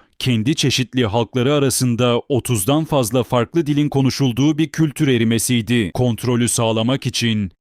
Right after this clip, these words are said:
İnka, fethedilen bölgelerden erkekleri zorunlu askere alan karmaşık bir savaş makinesi kullanıyordu.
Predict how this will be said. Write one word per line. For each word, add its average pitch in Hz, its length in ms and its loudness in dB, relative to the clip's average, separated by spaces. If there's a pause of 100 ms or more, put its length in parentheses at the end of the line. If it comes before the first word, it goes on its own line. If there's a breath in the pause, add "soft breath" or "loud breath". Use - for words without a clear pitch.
İnka, 113 600 -2 (160)
fethedilen 120 720 0
bölgelerden 117 840 0
erkekleri 123 680 0
zorunlu 120 640 0
askere 123 440 -2
alan 131 380 2
karmaşık 123 640 -2
bir 156 80 0
savaş 151 420 0
makinesi 123 460 0
kullanıyordu. 120 840 0